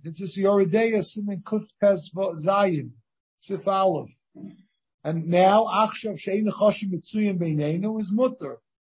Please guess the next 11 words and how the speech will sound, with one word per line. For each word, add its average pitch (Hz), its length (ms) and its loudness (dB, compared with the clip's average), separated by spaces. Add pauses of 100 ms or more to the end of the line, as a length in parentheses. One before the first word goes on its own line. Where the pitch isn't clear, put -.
(180)
What 170 160 -2
about 180 220 2
in 170 100 -4
places 190 500 -2
where 170 220 0
there 170 180 2
are 185 480 4
Nechashim, 208 560 -4
like 165 180 -10
in 180 60 -10
Eretz 185 220 -2